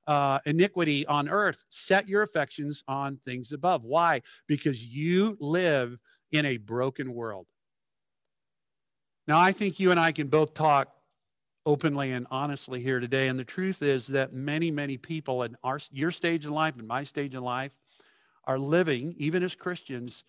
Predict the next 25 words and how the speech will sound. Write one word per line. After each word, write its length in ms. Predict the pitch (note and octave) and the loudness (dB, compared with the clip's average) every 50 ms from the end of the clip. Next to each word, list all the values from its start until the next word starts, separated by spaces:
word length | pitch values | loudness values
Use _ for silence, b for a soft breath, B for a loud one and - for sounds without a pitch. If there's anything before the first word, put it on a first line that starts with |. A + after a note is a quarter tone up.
| _ _ _ _ _ | _ _ _ _ _
for 240 | _ - - D#3 D3 | _ -8 -4 -4 -4
things 800 | B2+ - - - - F#3 F#3 E3+ D3 C#3 C3 C3 C3 C3 - - _ _ _ _ _ _ _ - | -4 -6 -4 0 2 4 6 6 4 2 0 -2 -4 -8 -10 -12 _ _ _ _ _ _ _ -2
that 160 | C#3 C#3 C3 | 0 0 0
are 100 | C3 C3+ | 0 -2
on 200 | C3 B2+ C3+ C#3+ | -2 -2 -2 -2
this 180 | C#3+ C#3+ - - | -4 -6 -6 -6
earth. 320 | D#3 D#3+ C#3+ A2+ - - _ _ _ _ _ _ _ _ _ _ _ _ _ _ _ _ _ _ _ _ _ _ _ _ _ _ _ _ _ _ _ _ _ _ _ _ _ _ _ _ _ - - - | -6 -6 -8 -10 -14 -20 _ _ _ _ _ _ _ _ _ _ _ _ _ _ _ _ _ _ _ _ _ _ _ _ _ _ _ _ _ _ _ _ _ _ _ _ _ _ _ _ _ -8 -4 0
I 60 | D3 | 2
mean, 160 | D#3 D#3+ D#3+ | 4 6 6
that's 220 | D#3+ D#3 C#3+ - | 6 4 4 2
really 240 | C#3 D3+ E3+ F3+ F3 | -2 0 0 0 0
the 120 | D#3+ D#3 C#3+ | 0 -2 -6
truth. 500 | - - E3+ E3+ D3 A#2 - - - _ _ _ _ _ _ _ _ _ _ _ _ _ _ _ _ _ _ _ _ _ _ _ _ _ | -6 -6 -6 -6 -6 -6 -8 -12 -18 _ _ _ _ _ _ _ _ _ _ _ _ _ _ _ _ _ _ _ _ _ _ _ _ _
I 60 | - D#3+ | 0 2
mean, 160 | E3+ E3+ D#3 | 2 2 2
think 380 | - - - - G#3 A3+ A3 | -2 -4 2 4 4 4 4
about 380 | C4+ A#3 F3+ F#3 E3+ E3 E3 - | 2 4 6 8 8 8 8 6
the 100 | - C#3+ | 2 0
life 440 | C#3+ C#3 C#3 D3 D3+ D#3 E3+ F3 - | 0 2 4 6 6 6 6 2 -2
values 760 | - C#3 A#2+ D#3 D#3+ D#3+ D#3+ D#3+ D3+ C3+ C3 C3 B2+ A#2+ A#2+ | -8 -2 2 4 6 8 8 6 4 2 -2 -6 -6 -6 -4
that 140 | C#3 C3+ C3 | -2 0 2
ought 160 | C#3+ D3 D#3 | 4 4 4
to 80 | C#3+ C3 | 4 2
really 400 | A#2+ A#2+ B2+ C#3 C#3+ D3+ D3+ D3+ | 0 -2 -2 -2 0 0 0 -2
govern 560 | C3 B2+ D#3 D3 D3 C3 C3+ B2+ A#2+ A#2+ | -2 -2 -2 0 0 -2 -4 -4 -6 -6